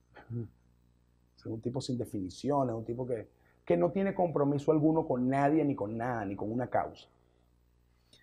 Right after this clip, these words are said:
Speaker 1: Ya lo dijiste tú mismo, pero bueno, yo lo traía como parte de las preguntas. Eres T C U en química.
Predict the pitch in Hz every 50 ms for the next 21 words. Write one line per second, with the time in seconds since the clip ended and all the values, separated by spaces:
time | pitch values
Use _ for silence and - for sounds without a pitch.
0 | _ _ - 135 135 143 175 190 180 165 156 151 151 - 170 160 180 180 180 170
1 | 151 139 127 135 165 208 - - - _ _ _ _ - - - 120 233 247 139
2 | 160 139 117 - - 110 104 117 110 110 127 143 143 120 117 120 123 139 135 117
3 | - 110 104 98 - 135 139 135 - - 127 147 180 196 165 139 - - 98 -
4 | - _ _ _ _ - - - - 120 120 127 - - 147 139 139 - 143 139
5 | 131 127 135 135 - 202 208 165 117 - - 98 92